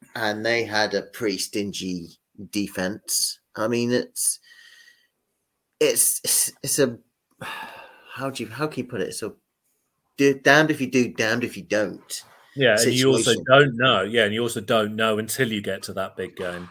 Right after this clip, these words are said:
Speaker 2: Everyone's
Speaker 1: Hmm.
Speaker 2: got a great C V. Everyone's got a great track record. Everyone, everyone's gonna talk a good game. Everyone's gonna interview v-,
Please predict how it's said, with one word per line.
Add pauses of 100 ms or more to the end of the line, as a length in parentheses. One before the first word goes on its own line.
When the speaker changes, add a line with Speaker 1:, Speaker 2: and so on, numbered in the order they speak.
(380)
Speaker 2:
Everyone's
Speaker 1:
Hmm.
Speaker 2:
got
a
great
C
V.
Everyone's
got
a
great
track
record.
Everyone, (240)
everyone's
gonna
talk
a
good
game.
Everyone's
gonna
interview
v-,